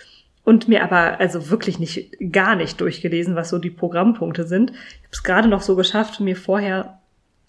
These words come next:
ähm, vor dem Event, aber auch nur, weil die Workshopleiterin, die Sarah heißt sie auch, ähm, so gut organisiert ist, ähm, habe ich es gerade noch geschafft,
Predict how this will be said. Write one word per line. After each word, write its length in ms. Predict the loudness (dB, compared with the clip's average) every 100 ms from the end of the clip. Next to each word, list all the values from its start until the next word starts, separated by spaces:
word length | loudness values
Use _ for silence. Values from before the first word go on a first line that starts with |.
| -4
ähm, 460 | -2 -2 -4 -10 -16 _ _ _ _ _ -20 _
vor 200 | -2 0
dem 200 | 0 -2
Event, 540 | -4 0 0 -2 -6 -14 -10
aber 160 | -6 -6
auch 120 | -4
nur, 160 | -2
weil 120 | -2 -4
die 320 | -6 -10 -12 -8
Workshopleiterin, 680 | -4 -4 -6 -6 -4 -4
die 100 | -4
Sarah 460 | -6 -8 -8 -6 -8 -12 -20 -20 _
heißt 240 | -8 -8 -6
sie 160 | -6
auch, 340 | -2 -2 -2 -4
ähm, 320 | -4 -4 -6
so 140 | -6
gut 140 | -4 -2
organisiert 520 | 0 0 2 2 2
ist, 320 | 2 0 -2 _ _ _
ähm, 300 | -6 -4 -4
habe 120 | -6 -8
ich 60 |
es 60 | -2
gerade 220 | -2 0
noch 240 | -2 -4
geschafft, 480 | -8 -4 -4 -4 -8